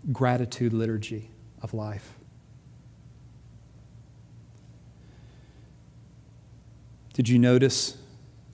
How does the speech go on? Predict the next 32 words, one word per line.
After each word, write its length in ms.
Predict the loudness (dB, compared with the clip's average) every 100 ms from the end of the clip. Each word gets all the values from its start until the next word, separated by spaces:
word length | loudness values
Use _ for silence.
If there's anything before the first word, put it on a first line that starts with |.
| -20 -20 -20 -20 -20 -20 -6
how 160 | -2 -2
twice 760 | -4 -6 -4 -4 -4 -6 -8 -18 -8
he 140 | -2 -2
encouraged 540 | -2 -4 -2 -2 -4
them 340 | -4 -4 -6 -12 -20 -20 -20 -20 -20 -10
to 120 | -6
celebrate 840 | -2 0 0 0 0 0 0 -2 -6
and 100 | -6
hold 220 | -4 -6
festival 680 | -4 -4 -4 -4 -4 -2 -2
and 220 | -4 -4
remember, 580 | -4 -2 -2 0 -2 -4 -18 -20 -20 -6
have 140 | -2
memorials? 760 | 0 0 -2 -2 -4 -6 -8 -4
Memorials 420 | 0 2 2 0
are 60 | -2
good. 380 | 0 0 -4 -14 -2
Did 160 | 2 4
you 80 |
know 120 | 2 2
Sunday 440 | 0 0 2 2
mornings 500 | 2 2 0 0 -2
are 180 | -4 -4
a 40 |
memorial 720 | -2 -4 -4 -2 -2 -2 -4
to 140 | -4 -6
the 80 | -6
resurrection? 680 | -4 -2 -4 -4 -2 -2 -2 -6 -20
<laughs> 200 | -6 -2
Every 200 | 2 2
week 240 | 2
we, 100 | 2